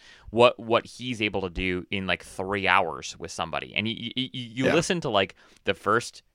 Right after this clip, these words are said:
Speaker 1: twenty minutes versus, like, the last twenty minutes of any conversation, regardless of what you think of Joe, like, and, and you, you can see this, this total change, uh, in, in, in how people are, how, and how they're communicating, right? And it's,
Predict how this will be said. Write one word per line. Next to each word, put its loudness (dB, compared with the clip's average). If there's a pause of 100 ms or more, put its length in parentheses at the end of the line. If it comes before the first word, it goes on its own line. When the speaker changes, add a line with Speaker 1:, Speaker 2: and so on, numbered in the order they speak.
Speaker 1:
twenty -4
minutes -2
versus, 0
like, 0
the -2
last 2
twenty -6
minutes -6
of -8
any 2
conversation, -8
regardless 2
of -12
what -4
you -20
think -14
of -18
Joe, 4
like, 2 (560)
and, 4
and 2 (200)
you, -10
you -4
can -2
see -4
this, -6
this -10
total -8
change, -4 (140)
uh, 0
in, -6
in, -2
in -4
how 2
people -6
are, 2 (160)
how, 6 (100)
and 2
how 2
they're 0
communicating, -8
right? 0
And -2
it's, -4